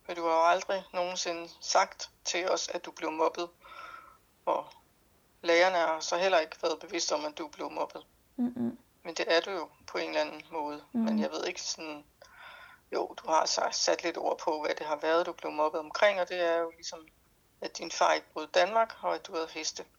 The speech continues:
Speaker 2: Mm.
Speaker 1: Men da du var barn, kunne du jo ikke sætte, der sagde du i hvert fald ikke, "Jeg bliver mobbet." Så hver gang man spurgte ind til det, så sagde du, "Nej, jeg bliver ikke mobbet."
Speaker 2: Jeg spurgte min mor, hvad hendes bedste råd ville være til mig nu.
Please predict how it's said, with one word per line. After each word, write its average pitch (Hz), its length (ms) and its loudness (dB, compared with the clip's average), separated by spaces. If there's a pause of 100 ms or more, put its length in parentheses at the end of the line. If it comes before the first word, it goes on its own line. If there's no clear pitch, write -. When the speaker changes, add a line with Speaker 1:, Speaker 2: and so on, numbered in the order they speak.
(160)
Speaker 2:
Mm. 226 380 0 (1400)
Speaker 1:
Men 156 360 -4 (560)
da 180 100 4
du - 80 -4
var - 160 2
barn, 185 380 6 (180)
kunne 170 180 -8
du 170 80 -8
jo 156 280 -12 (260)
ikke 247 160 0
sætte, - 280 -4 (100)
der 185 100 0
sagde 196 320 4
du 165 180 -4
i - 520 -20
hvert 165 180 0
fald 170 120 -6
ikke, - 180 -8 (140)
"Jeg 165 140 2
bliver 160 180 -2
mobbet." 160 360 -2 (220)
Så 85 260 -8 (680)
hver 165 140 4
gang 160 180 4
man 151 100 -4
spurgte 170 280 0
ind 214 100 0
til 190 140 -2
det, 170 100 -6
så 175 100 -6
sagde 165 240 -2
du, 156 60 -12
"Nej, - 280 -2
jeg - 80 -6
bliver 175 180 0
ikke 240 140 0
mobbet." 143 220 0 (920)
Speaker 2:
Jeg 220 100 8
spurgte 247 380 8
min 233 100 12
mor, 220 260 12
hvad 214 180 10
hendes 208 400 10
bedste 214 320 6
råd 208 280 12
ville 190 280 10
være 185 240 12
til 202 180 8
mig 180 200 12
nu. 180 240 12